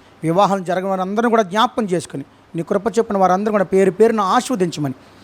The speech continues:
మహిమ, ఘనత, ప్రభావాన్ని మీరే పొందమని మా ప్రభువును మా రక్షకుడునునైన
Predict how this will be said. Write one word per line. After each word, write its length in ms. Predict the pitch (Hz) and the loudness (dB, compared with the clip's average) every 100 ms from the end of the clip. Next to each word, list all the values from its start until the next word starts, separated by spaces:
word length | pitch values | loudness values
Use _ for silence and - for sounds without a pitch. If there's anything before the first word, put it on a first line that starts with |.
| - - 165 | -20 -8 0
మహిమ, 520 | 175 190 196 196 214 | 2 2 -2 -4 -6
ఘనత, 300 | 156 170 170 | -4 -4 -2
ప్రభావాన్ని 560 | 175 170 - 156 185 202 | -2 -2 -2 2 2 2
మీరే 200 | 185 170 | 0 -2
పొందమని 420 | 165 151 143 127 - - - - 165 | -2 -2 -2 -6 -10 -20 -20 -6 0
మా 60 | |
ప్రభువును 480 | 160 180 175 202 202 | 2 2 2 0 0
మా 140 | 202 | 2
రక్షకుడునునైన 960 | 190 190 - - 202 208 208 185 151 135 | 2 2 -2 -4 0 0 0 0 -2 -4